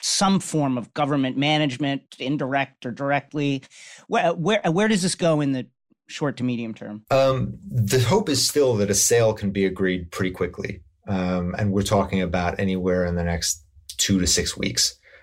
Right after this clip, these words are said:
Speaker 2: Um, if that happens, uh, I think pretty quickly,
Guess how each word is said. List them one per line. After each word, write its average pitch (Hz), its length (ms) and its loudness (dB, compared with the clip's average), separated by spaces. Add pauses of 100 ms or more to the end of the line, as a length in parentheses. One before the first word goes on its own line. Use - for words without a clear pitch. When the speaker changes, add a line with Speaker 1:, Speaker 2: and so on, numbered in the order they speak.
(260)
Speaker 2:
Um, 90 640 0 (380)
if 131 140 2
that 120 160 2
happens, 190 640 2 (460)
uh, 104 520 2 (200)
I 120 40 4
think 120 220 2
pretty 135 260 2
quickly, 107 640 0